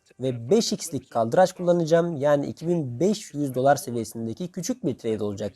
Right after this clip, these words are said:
bu. Çünkü risk şu anda çok büyük. Evet, limit şu anda hazır. Bakalım Bitcoin trade'imiz gerçekleşecek mi? Evet, aslında Bitcoin biraz daha aşağıya doğru gitmeye başladı şu anda.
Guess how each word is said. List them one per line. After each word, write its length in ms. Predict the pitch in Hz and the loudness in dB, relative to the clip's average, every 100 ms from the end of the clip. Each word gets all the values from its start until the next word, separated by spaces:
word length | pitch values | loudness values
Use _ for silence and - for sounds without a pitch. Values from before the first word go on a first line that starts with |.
| - | 0
bu. 140 | 165 165 151 _ _ _ _ | 0 0 -14 _ _ _ _
Çünkü 360 | - 156 143 123 | -6 -6 -4 -2
risk 240 | 135 - | -2 -4
şu 180 | - 135 | -4 -2
anda 360 | 120 104 101 | 0 -2 -6
çok 240 | - 180 175 | -4 -4 -2
büyük. 360 | 170 170 170 _ _ _ _ _ _ _ _ - | 2 2 2 _ _ _ _ _ _ _ _ 0
Evet, 400 | 202 143 - 175 | 4 4 2 -2
limit 240 | 226 220 | 0 0
şu 120 | - | 2
anda 260 | 170 131 107 | 2 2 -4
hazır. 400 | - 180 185 175 | 0 4 4 6
Bakalım 400 | 170 175 165 147 | 4 6 2 -2
Bitcoin 300 | 135 156 143 | -6 -4 -4
trade'imiz 440 | 135 123 117 104 | -4 -4 -4 -6
gerçekleşecek 760 | 104 120 156 165 156 165 175 175 | -4 -4 -6 -8 -4 2 2 4
mi? 240 | 165 175 _ _ _ _ _ _ 156 _ 160 _ | 2 0 _ _ _ _ _ _ _ _ -20 _
Evet, 200 | 131 120 - | -4 -4 -2
aslında 380 | 127 - 165 | -4 0 0
Bitcoin 320 | 160 - 156 139 | 0 0 -2 4
biraz 260 | 143 139 | 4 4
daha 80 | 143 | 2
aşağıya 340 | 135 - 143 | 2 2 0
doğru 160 | 135 120 | 0 -2
gitmeye 340 | 101 - 147 | -4 -4 0
başladı 340 | 165 147 160 151 | 0 0 -4 -6
şu 180 | - 156 | 0 2
anda. 460 | 147 143 147 147 | 2 2 0 -2